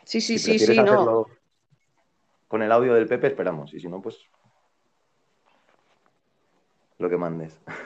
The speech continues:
Speaker 1: No,
Speaker 2: La pongo
Speaker 1: puedes,
Speaker 2: entonces.
Speaker 1: puedes darle. O sea, a ti se te escucha bien igual. O sea, lo podemos
Speaker 2: Sí, pero
Speaker 1: hacer
Speaker 2: ya está.
Speaker 1: igualmente,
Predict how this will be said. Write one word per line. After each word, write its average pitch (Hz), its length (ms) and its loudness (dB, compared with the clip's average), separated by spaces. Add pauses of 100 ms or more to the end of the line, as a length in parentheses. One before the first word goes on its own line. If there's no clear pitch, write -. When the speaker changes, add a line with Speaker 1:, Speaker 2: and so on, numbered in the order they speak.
(1040)
Speaker 1:
No, 190 240 4
Speaker 2:
La - 80 8
pongo 285 140 4
Speaker 1:
puedes, 180 160 6
Speaker 2:
entonces. 147 180 4
Speaker 1:
puedes 196 240 4
darle. 208 340 0
O - 60 -8
sea, 196 200 0
a 185 120 0
ti 214 120 -10
se 269 120 -8
te 277 80 -8
escucha 254 320 -6
bien 190 180 -2
igual. 175 480 0 (600)
O - 80 -12
sea, 185 180 0
lo 175 100 0
podemos 185 280 0
Speaker 2:
Sí, - 20 2
pero 277 80 0
Speaker 1:
hacer 226 100 2
Speaker 2:
ya 254 60 2
está. 247 60 -2
Speaker 1:
igualmente, 233 680 0